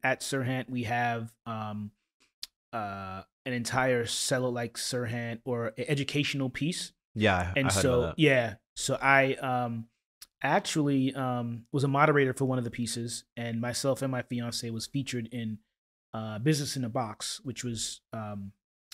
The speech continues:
Speaker 1: one of the last programs that came out. Um, and I still, I still go back to that, um, because it's, you know, I always looking for new ways and creative ways to do things.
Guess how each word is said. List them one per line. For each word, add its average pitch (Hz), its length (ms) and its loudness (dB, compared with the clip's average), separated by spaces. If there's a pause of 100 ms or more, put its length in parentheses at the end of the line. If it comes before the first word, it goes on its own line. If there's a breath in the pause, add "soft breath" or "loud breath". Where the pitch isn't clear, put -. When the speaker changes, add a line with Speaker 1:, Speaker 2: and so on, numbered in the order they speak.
(160)
Speaker 1:
one 139 160 0
of 123 80 0
the 113 480 0
last 127 320 0
programs 113 380 -4
that 107 80 -10
came 117 220 -4
out. 104 180 -12 (500)
Um, 120 380 -2
and 151 140 6
I 160 80 10
still, 175 560 6
I 143 100 4
still 160 360 2
go 143 160 4
back 143 280 2
to 156 100 0
that, 151 300 0 (480)
um, 123 440 -2
because 143 220 2
it's, - 400 2 (180)
you 170 80 0
know, 143 60 2
I 139 140 4
always 160 380 8
looking 156 340 4
for 143 140 -2
new 151 180 4
ways 151 360 6
and 135 100 0
creative 139 340 -2
ways 139 280 0
to 123 60 -4
do 127 160 0
things. 143 420 -4